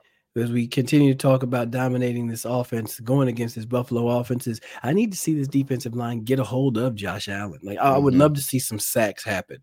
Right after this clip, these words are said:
Speaker 1: And, and generally, this is gonna happen. I mentioned he already is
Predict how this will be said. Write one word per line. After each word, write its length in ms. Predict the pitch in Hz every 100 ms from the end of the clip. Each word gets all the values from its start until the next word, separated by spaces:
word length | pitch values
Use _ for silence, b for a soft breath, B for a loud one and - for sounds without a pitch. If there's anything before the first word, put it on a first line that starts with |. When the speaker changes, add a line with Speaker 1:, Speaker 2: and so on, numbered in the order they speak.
| _ b b -
Speaker 1:
And, 140 | 143
and 200 | 156 131
generally, 500 | 143 180 165 135 123 B B B
this 120 | 185
is 120 | 180
gonna 220 | 160 143
happen. 480 | 135 135 131 123 113
I 120 | 120
mentioned 340 | 123 151 147 131
he 140 | 131
already 480 | 151 170 147 127 - _
is 220 | 117 117